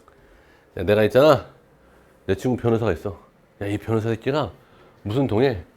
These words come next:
건물이 세 개야. 그리고 뭐 내 친구 중에 의사가 있는데, 야, 이 새끼 차가, 아우, 씨발, 한국에 여덟 대밖에, 열 대밖에 없는 차야. 걔네 아버지는 무슨 총장이고. 나 이런 새끼를 진짜 안 믿어. <laughs> 진짜 도대체 뭐 하는 새끼야, 이거.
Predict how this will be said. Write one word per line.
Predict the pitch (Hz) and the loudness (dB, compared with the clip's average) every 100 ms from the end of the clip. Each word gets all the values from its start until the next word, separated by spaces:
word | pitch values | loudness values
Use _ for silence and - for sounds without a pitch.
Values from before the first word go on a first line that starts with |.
| - | -16
건물이 | - 123 147 143 | -8 -6 -4 -4
세 | 151 175 | -4 -2
개야. | 165 113 - _ _ _ _ _ _ - - - | -4 -6 -18 _ _ _ _ _ _ -20 -20 -8
그리고 | 147 170 143 | -2 0 2
뭐 | 127 | 0
내 | 127 | 0
친구 | 143 185 180 | -2 -2 2
중에 | 165 | 2
의사가 | 139 165 180 | 2 2 2
있는데, | 185 202 170 - - - - | 4 4 2 -4 -20 -18 -10
야, | 147 | -4
이 | 143 | -4
새끼 | 160 160 | -4 -8
차가, | - - 220 233 - - _ _ _ - | -10 -8 0 0 -2 -20 _ _ _ -6
아우, | 160 151 | -2 -2
씨발, | - 151 151 | -6 -10 -4
한국에 | 208 214 190 | -2 0 4
여덟 | 127 165 | 4 4
대밖에, | 160 185 139 | 4 4 6
열 | - | 4
대밖에 | 202 175 151 | 4 0 0
없는 | 147 | -2
차야. | 147 151 92 _ - _ | -2 -4 -6 _ -20 _
걔네 | - 160 | -2 0
아버지는 | 160 156 160 160 208 123 | 0 0 0 2 2 0
무슨 | - | -4
총장이고. | 113 - 233 214 202 220 - - - - | -6 -2 0 2 2 2 0 -6 -20 -14
나 | - | -4
이런 | 113 131 | -2 0
새끼를 | 117 | -2
진짜 | 104 104 | -4 -6
안 | 76 | -6
믿어. | 73 - _ _ _ _ _ _ _ _ _ _ _ _ - | -10 -16 _ _ _ _ _ _ _ _ _ _ _ _ -20
<laughs> | - - | -20 -16
진짜 | - - - - | -14 -6 -6 -6
도대체 | - 117 - | -4 -2 -2
뭐 | 95 127 | 0 0
하는 | 127 | 0
새끼야, | 139 - - | -8 -8 -6
이거. | 87 | -6